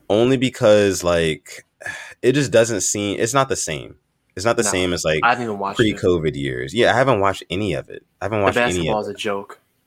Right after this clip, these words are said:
Speaker 1: Basketball is
Speaker 2: U S A
Speaker 1: a joke.
Speaker 2: basketball is a joke.
Speaker 1: Team U S A is losing. Um, it, it's, it's just not looking good. It's not looking good. And I haven't really been, I haven't really been drawn into any other, like, sports that I normally wouldn't watch because of certain,
Speaker 2: Yeah.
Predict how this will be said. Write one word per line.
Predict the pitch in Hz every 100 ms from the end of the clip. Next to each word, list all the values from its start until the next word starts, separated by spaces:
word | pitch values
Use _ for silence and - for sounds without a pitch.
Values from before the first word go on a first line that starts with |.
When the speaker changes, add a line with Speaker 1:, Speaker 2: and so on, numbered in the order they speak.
| _ _ _ _ -
Speaker 1:
Basketball | 87 95 - 104 95
is | 92
Speaker 2:
U |
S | 85 85
A |
Speaker 1:
a |
joke. | 85
Speaker 2:
basketball | 82 82
is | -
a |
joke. | - 95 98 _ -
Speaker 1:
Team | - 101
U | 95
S | 92
A | 90
is | 80 67
losing. | 73 90 107 101 92 95 92 90 90 90 _ _ - _ -
Um, | - 76 73 71 67 -
it, | 62 50 87 -
it's, | 101 85 - -
it's | 104
just | 104 87
not | 95 82 85
looking | 80 73 67
good. | 69 58 -
It's | -
not | 90 82
looking | 78 71
good. | 67 64 60 -
And | 78
I | 85
haven't | 101 92
really | 92 92 87 82 76 _ _ _ _ _ _ _ - - - _ -
been, | 101 101 92 90
I | 123
haven't | 131 127
really | 123
been | 104 87
drawn | 78 95 98 90
into | 87 87 85 - 85 80 71
any | 95 90 -
other, | 80 85 82
like, | 78 76
sports | - - 82 -
that | 78
I |
normally | 76 80 80 73
wouldn't | 73 80 80
watch | 82 82 -
because | 78 - 85 76
of | -
certain, | 85 57 73
Speaker 2:
Yeah. | -